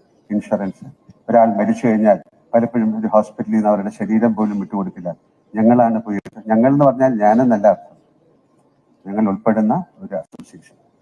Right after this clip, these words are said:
അമ്മ അസോസിയേഷന് ഒരുപാട്, ഏഹ്, തെറ്റിദ്ധാരണകളുണ്ട്,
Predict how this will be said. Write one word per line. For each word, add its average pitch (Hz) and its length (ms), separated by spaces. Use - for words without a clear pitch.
അമ്മ 165 220
അസോസിയേഷന് 147 680
ഒരുപാട്, 143 520
ഏഹ്, 110 200
തെറ്റിദ്ധാരണകളുണ്ട്, 131 1160